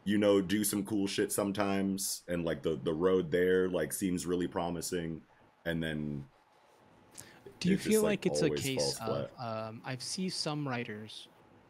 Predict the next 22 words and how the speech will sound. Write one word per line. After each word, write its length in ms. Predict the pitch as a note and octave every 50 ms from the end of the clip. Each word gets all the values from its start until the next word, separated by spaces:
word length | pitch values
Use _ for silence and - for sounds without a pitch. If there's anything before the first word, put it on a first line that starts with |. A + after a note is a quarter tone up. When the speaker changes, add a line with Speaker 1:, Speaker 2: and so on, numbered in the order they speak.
| - - - -
Speaker 2:
where 500 | - G#2+ A2 A2 G#2+ G#2 G2+ G#2 G#2+ A2+ - - -
they 140 | - A#2 A2
try 520 | - - - - C3 B2 A#2+ A#2+ B2 B2
almost 460 | A2 A2 A2+ G#2+ G2+ G2+ - - -
too 280 | - - - C#3+ B2 B2+
hard 420 | - - B2+ A#2 A#2 A#2 A#2+ A#2
to 160 | - - - C3+
subvert 400 | - G#2 - - A2 A2+ - - -
any 260 | G#2+ G#2+ A2 A2+ A#2
expectations, 1040 | A2 A2 - - - - A#2 - - - A#2 A2 A2+ - - C3+ C3 C3+ C#3+ - - - - - - - - - -
and 140 | C3 B2 B2
by 140 | A#2+ A2
doing 400 | G#2+ - - B2 B2 B2+ B2 A#2
that 200 | A2+ A2 A2+ A2+ -
stuff 320 | - - A#2 A2 G#2+ -
of, 120 | A#2+ A2 A2+
like, 220 | G#2+ G#2+ G#2+ -
not 400 | G#2+ G#2 G#2+ G#2 G#2+ A2+ A2 -
following 680 | - - A#2 G#2+ G#2 G#2+ G#2 G#2 G#2 G#2 G2+ G2 G#2 - - - - - - - - - - - - -
a 100 | - A#2
general 500 | - - - - - A#2 A2+ A#2 A2 G#2+
trajectory, 840 | A2+ - - B2 G#2 A2 G#2 G#2+ - - - - B2 A#2+ B2 B2+ -